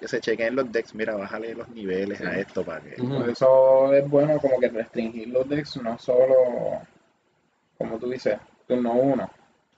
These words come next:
Speaker 2: te maté". No. Va a ser, no hay turnos extra, no hay combos infinitos.
Speaker 1: Eso es como decir hacer una liga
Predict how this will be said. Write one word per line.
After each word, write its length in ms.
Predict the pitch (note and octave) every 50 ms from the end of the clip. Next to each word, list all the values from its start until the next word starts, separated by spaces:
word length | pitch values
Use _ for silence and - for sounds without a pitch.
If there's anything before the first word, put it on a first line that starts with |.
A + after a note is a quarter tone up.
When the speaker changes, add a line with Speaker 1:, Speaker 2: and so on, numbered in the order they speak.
| _ _ _ -
Speaker 2:
te 100 | A2 G#2
maté". 420 | G2+ G2 F#2+ F#2 G#2 G#2+ G#2 G2+ - _ _ _ _ _ _ _ _ _ _ _ _ -
No. 220 | - G#2 G#2 - - - - _ _ _ _ _ _ _ _ _ _ _ _ -
Va 80 | G#2 A2
a 40 | A#2
ser, 400 | - - A#2+ A2+ A2 G#2 - - _ _ _ _ _ _ _ _ _ _ _ _ _
no 200 | - A#2 A#2 G#2+
hay 120 | G#2 G#2 -
turnos 400 | - G#2+ G2 G2 G2 F#2+ F#2 G2+
extra, 920 | A#2 B2 C3 C3 B2+ B2 - - - - _ - A2+ A2 A2 A2 G#2+ G#2+ - - _ _ _ _ _ _ _ _ _ _ _ _ _ _ _ _ _ _
no 420 | - A#2 B2 B2+ B2+ B2+ B2+ B2+
hay 140 | B2 B2 A#2+
combos 420 | - - B2 A#2+ A#2 A2+ A2 G#2+ G#2+
infinitos. 800 | G2+ F#2+ F#2+ - _ - G2 G#2 A2 C3 C#3 C#3 C3+ B2+ B2 C3
Speaker 1:
Eso 120 | D#3 F#3
es 60 | G#3+ A3+
como 260 | A3+ G3+ G3+ F#3 F3
decir 260 | E3+ D#3 - G3 F#3+
hacer 220 | E3+ D3+ - D#3 D3
una 200 | D#3 D#3+ E3+ E3+
liga 480 | F3 F#3 G3+ G3 E3+ D#3 C3+ C3 B2